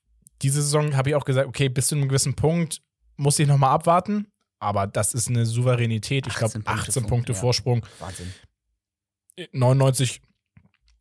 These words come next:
Speaker 1: Prozent, äh, Titelwahrscheinlichkeit, äh, sagen auch die, die Prognosen. Also da wird auch nichts mehr anbrennen. Das heißt, sie können sich eigentlich schon auf die Champions League komplett fokussieren, was wirklich interessant wird. Und deren Spielstil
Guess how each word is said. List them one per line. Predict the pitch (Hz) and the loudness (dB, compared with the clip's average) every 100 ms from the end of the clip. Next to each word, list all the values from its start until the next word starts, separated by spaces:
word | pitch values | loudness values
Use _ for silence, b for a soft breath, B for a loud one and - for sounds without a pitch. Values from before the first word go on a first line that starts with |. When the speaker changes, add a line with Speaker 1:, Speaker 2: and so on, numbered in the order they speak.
| - | -16
Speaker 1:
Prozent, | - 123 - 131 120 - | -4 -2 2 0 0 0
äh, | 117 110 | 2 2
Titelwahrscheinlichkeit, | 104 135 123 120 113 117 113 - 113 110 - | 2 0 2 2 2 0 -2 -2 -2 -2 -4
äh, | 127 117 | -4 -2
sagen | 110 113 117 | 0 -2 -2
auch | 110 104 | -6 -6
die, | 110 107 104 | -6 -6 -6
die | 101 | -8
Prognosen. | 101 101 117 127 123 120 B B B | -8 -4 0 0 0 -4 B B B
Also | 95 98 104 | -6 -2 0
da | 107 | 0
wird | 110 117 | -2 -2
auch | 107 | -2
nichts | 117 - | 0 -2
mehr | 123 | -4
anbrennen. | 110 113 110 | -4 -2 -2
Das | 107 120 | -2 0
heißt, | 120 - | 0 -2
sie | 110 | -4
können | 113 127 | -4 -2
sich | 113 101 | -4 -6
eigentlich | 107 117 117 | -6 -6 -6
schon | - 104 95 _ | -8 -10 -12 _
auf | 98 95 | -12 -10
die | - 104 | -10 -10
Champions | - 107 110 | -8 -8 -8
League | 104 - | -10 -10
komplett | 98 - 107 - | -8 -4 -6 -6
fokussieren, | 110 - 92 123 113 98 123 B B B B | -10 -10 -8 -6 -6 -8 -10 B B B B
was | 98 92 - | -8 -6 -4
wirklich | 110 120 107 | -4 -4 -8
interessant | 107 - 101 117 113 | -10 -8 -4 -4 -4
wird. | 104 117 - B B | -6 -8 -12 B B
Und | 110 110 | -4 -2
deren | 131 | 0
Spielstil | - - 160 - 156 151 | -2 -2 -2 -2 -2 -2